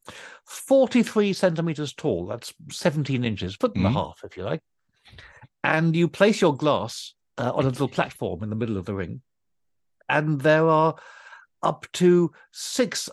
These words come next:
Speaker 1: different alcohols and mixers can be put in its nine hundred milliliter container. So you top them up with whatever you've got in your
Speaker 2: Nine hundred
Speaker 1: cupboard.
Speaker 2: milliliters. Wow.
Speaker 1: Yes.
Speaker 2: That's some cocktail.
Speaker 1: Then there's just an all-in-one go.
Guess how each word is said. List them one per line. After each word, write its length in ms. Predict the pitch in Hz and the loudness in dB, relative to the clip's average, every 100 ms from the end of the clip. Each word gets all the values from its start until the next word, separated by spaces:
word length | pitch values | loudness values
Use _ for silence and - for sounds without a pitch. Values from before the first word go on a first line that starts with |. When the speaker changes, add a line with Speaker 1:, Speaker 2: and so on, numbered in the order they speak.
| _ _ 151 | _ _ -2
Speaker 1:
different 420 | 135 175 160 127 - | 2 2 0 -4 0
alcohols 600 | 156 139 139 120 135 117 | 0 0 -2 0 0 0
and 160 | 120 127 | -2 -2
mixers 400 | 165 - 92 - | -4 -4 -8 -6
can 220 | 131 117 | -6 -2
be 100 | 117 | -4
put 280 | 127 139 - | -2 -4 -4
in 160 | 117 117 | -4 -4
its 260 | 113 - | -4 -8
nine 300 | 117 107 135 107 | -6 0 0 0
hundred 240 | 113 104 | -4 -4
milliliter 440 | 110 113 110 104 101 | -2 -2 -2 -4 -8
container. 580 | 101 101 - 135 87 123 | -8 -10 -6 -6 -6 -8
So 120 | 120 | -4
you 100 | 123 | -4
top 280 | 127 - - | -4 -6 -2
them 180 | 165 131 | -2 -2
up 180 | 123 123 - - | -6 -6 -14 -6
with 120 | 151 135 | -2 2
whatever 360 | 147 185 156 | 2 4 4
you've 200 | 151 131 | 4 2
got 220 | 139 143 - | 0 -2 -2
in 160 | 123 | -4
your 120 | - 196 | 4 6
Speaker 2:
Nine 320 | 302 320 302 | 6 4 4
hundred 320 | 330 320 269 | 4 4 4
Speaker 1:
cupboard. 240 | 294 285 202 | 6 4 4
Speaker 2:
milliliters. 480 | 123 101 95 - 117 | 4 2 -2 -2 2
Wow. 380 | 208 123 73 165 | 2 4 0 -4
Speaker 1:
Yes. 80 | 170 | -6
Speaker 2:
That's 180 | - | -6
some 420 | - 156 160 160 131 _ - | -2 0 2 2 -2 _ -2
cocktail. 520 | 185 - 76 71 - _ _ - | -2 0 -4 -4 -10 _ _ 2
Speaker 1:
Then 200 | 175 131 | 2 4
there's 140 | 165 165 | 4 4
just 180 | 185 | 4
an 80 | 156 | 4
all-in-one 440 | 156 156 151 143 143 | 4 4 4 2 2
go. 340 | 135 101 | 2 2